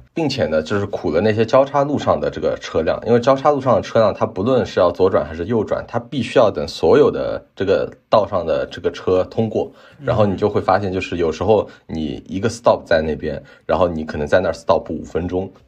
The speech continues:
Speaker 1: 都是完全有可能的，但是它保证了这个主干路的一个畅通。
Speaker 2: 对，
Speaker 1: OK，
Speaker 2: 这，这个想法也很北美。
Speaker 1: 那么，啊，对，这个想法也很北美嘛。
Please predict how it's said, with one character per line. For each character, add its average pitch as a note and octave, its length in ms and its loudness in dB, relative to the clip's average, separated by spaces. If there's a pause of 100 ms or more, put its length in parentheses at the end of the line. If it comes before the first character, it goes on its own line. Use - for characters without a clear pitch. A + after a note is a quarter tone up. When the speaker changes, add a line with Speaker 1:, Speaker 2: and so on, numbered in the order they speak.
(120)
Speaker 1:
都 G#2+ 160 4
是 - 140 -4
完 D#2 200 -4
全 D#2+ 160 -6
有 D#2 160 -2
可 - 180 -4
能 A1 200 -12
的， - 180 -2 (220)
但 F#2 120 2
是 - 80 -6
它 A2 160 -2
保 D2+ 240 2
证 G#2 200 4
了 F2 80 6
这 F#2 100 -2
个 F2+ 100 0
主 D2 200 -10
干 G#2 200 2
路 F#2+ 140 -2
的 D#2 140 -2
一 C2+ 80 -6
个 C2+ 100 -6
畅 - 240 -6
通。 - 180 -14 (300)
Speaker 2:
对， A2+ 120 -12
Speaker 1:
OK， F2+ 180 -10
Speaker 2:
这， - 180 -12 (120)
这 G3+ 100 -6
个 D#3 100 0
想 B2+ 220 4
法 C3 160 2
也 B2+ 100 -2
很 A2+ 220 -10
北 G#2 200 -12
美。 A2+ 140 -12 (240)
Speaker 1:
那 G2+ 60 2
么， G2 80 2
啊， - 100 -12 (120)
对， A#2+ 120 4 (220)
这 F3+ 100 4
个 D3 60 6
想 F#2+ 180 2
法 F#2+ 120 4
也 G#2 100 2
很 G2 160 -4
北 E2 140 -2
美 F#2+ 160 -2
嘛。 - 120 -10